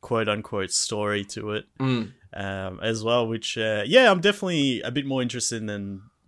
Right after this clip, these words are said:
Speaker 1: yeah, at the very start of this, I was like, "Why? Why? You don't need to exist." But, uh, apparently it does, and it's making sure that we know about it. So, yeah, I'm, I'm kinda keen on this one.
Speaker 2: I like it a lot.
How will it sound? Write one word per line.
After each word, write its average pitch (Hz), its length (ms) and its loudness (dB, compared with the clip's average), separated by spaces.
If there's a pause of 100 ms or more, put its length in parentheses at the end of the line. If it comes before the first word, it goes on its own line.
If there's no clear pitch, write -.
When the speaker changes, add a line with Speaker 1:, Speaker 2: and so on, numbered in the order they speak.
(340)
Speaker 1:
yeah, 107 300 -4
at 110 160 -4
the 110 80 -6
very 107 220 2
start 110 360 0
of 101 120 -8
this, 98 200 -4
I 101 60 -6
was 101 160 -4
like, 95 320 -10 (140)
"Why? 98 500 -6 (220)
Why? 104 560 4
You 110 100 -8
don't 135 160 0
need 131 180 0
to 135 80 -2
exist." 123 680 -4
But, 110 480 -4
uh, 110 280 0
apparently 123 400 -2
it 113 140 -6
does, 110 520 -4
and 107 160 -8
it's - 320 -6 (560)
making 113 320 -4
sure 110 220 -4
that 98 140 -4
we 104 100 -8
know 104 140 -6
about 98 340 -6
it. - 180 -12
So, 98 440 -4 (300)
yeah, 220 280 6 (480)
I'm, 139 480 -2
I'm 131 240 -4
kinda 139 260 -2
keen 131 280 -4
on 127 100 -4
this 101 200 -6
one. - 180 -14 (680)
Speaker 2:
I 113 100 0
like 110 260 -2
it 90 80 0
a - 60 0
lot. 85 520 -4